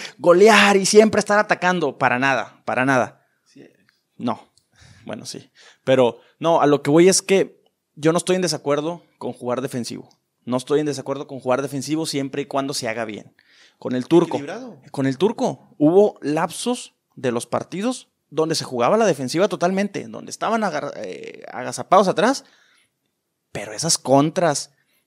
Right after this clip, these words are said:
Speaker 1: que tenían, no necesitabas tener el balón, porque la agarraba Neri, se la tiraba al Pato Sánchez, el Pato cruzaba con Dorlan, se atravesaba Cardona,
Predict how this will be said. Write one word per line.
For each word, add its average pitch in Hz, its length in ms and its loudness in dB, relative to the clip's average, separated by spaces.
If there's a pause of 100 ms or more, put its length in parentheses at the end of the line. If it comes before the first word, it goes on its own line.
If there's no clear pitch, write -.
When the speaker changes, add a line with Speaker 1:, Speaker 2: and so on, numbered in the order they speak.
(140)
Speaker 1:
que 120 120 -8
tenían, 123 600 -4 (300)
no 131 160 -2
necesitabas 185 560 -2
tener 143 220 -4
el 202 60 -2
balón, 151 460 -2 (420)
porque 139 280 -4
la 131 80 0
agarraba 135 440 4
Neri, 196 420 2
se 151 120 -4
la 131 140 -4
tiraba 139 240 0
al 151 80 -6
Pato 147 240 -4
Sánchez, 185 420 -2
el 135 120 -2
Pato 165 280 -4
cruzaba 143 320 0
con 120 180 -2
Dorlan, 190 460 4
se 156 80 -4
atravesaba 135 540 0
Cardona, 185 600 0